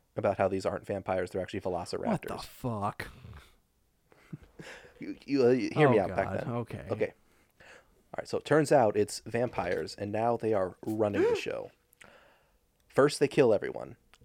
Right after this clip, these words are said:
Speaker 1: Then they hunt down and kill everyone else. And then they stick around in case anyone else needs to be killed.
Speaker 2: Okay, that's fair.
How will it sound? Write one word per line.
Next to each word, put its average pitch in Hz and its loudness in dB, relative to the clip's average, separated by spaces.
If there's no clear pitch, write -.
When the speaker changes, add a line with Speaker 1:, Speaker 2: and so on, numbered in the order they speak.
Speaker 1:
Then 123 2
they 151 6
hunt 147 0
down 127 4
and 110 -4
kill 120 0
everyone 110 0
else. - -8
And 113 -6
then 127 -2
they 139 -2
stick - -2
around 135 2
in 104 -8
case - -4
anyone 107 -2
else 110 0
needs 113 -8
to - -14
be - -8
killed. - -4
Speaker 2:
Okay, 214 0
that's 277 -4
fair. 190 0